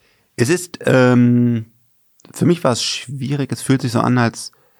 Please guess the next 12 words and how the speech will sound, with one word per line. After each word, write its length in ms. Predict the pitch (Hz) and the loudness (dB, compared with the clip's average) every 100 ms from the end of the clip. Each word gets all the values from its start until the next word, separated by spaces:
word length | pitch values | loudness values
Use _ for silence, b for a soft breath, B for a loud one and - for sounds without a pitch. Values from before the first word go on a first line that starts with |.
| b - | b 0
würde 240 | 110 120 | 2 4
so, 180 | 113 110 107 | 2 0 0
würde 200 | 113 113 | 2 2
so 80 | 110 | 2
eine 260 | 104 110 92 | 2 0 0
Wand 260 | 117 131 | 0 0
auf 160 | 101 - | -2 -4
dich 200 | 104 - | -8 -8
zukommen. 640 | - 113 - 90 85 98 B B B B B - | -4 -4 -2 -2 -2 -8 B B B B B -6
Vor 160 | 107 | -4
allen 220 | 101 143 165 | 0 0 2
Dingen 520 | 160 156 156 147 | 2 2 -2 -6